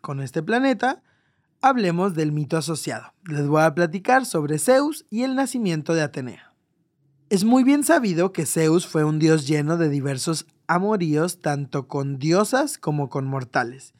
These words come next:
y una de ellas era la oceánide Metis, hija de los titanes Océano y Tetis, conocida como la más sabia entre todos los dioses y los hombres.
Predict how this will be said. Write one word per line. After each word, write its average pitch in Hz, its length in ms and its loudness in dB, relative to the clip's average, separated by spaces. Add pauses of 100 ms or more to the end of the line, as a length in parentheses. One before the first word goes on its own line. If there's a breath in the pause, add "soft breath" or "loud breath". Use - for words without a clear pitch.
(360)
y 180 120 0
una 220 220 6
de 226 160 6
ellas 196 340 2
era 160 240 0
la 170 100 2
oceánide 165 600 -2
Metis, 226 520 -2 (360)
hija 185 260 4
de 190 100 4
los 196 200 2
titanes 185 580 -2
Océano 247 640 0
y 165 120 -6
Tetis, - 580 -10 (360)
conocida 233 560 4
como 185 200 0
la 151 120 -2
más 160 220 0
sabia 202 480 2
entre 147 320 -6
todos 156 300 0
los 147 180 0
dioses 190 540 -2
y 160 100 0
los 147 180 -4
hombres. - 460 -10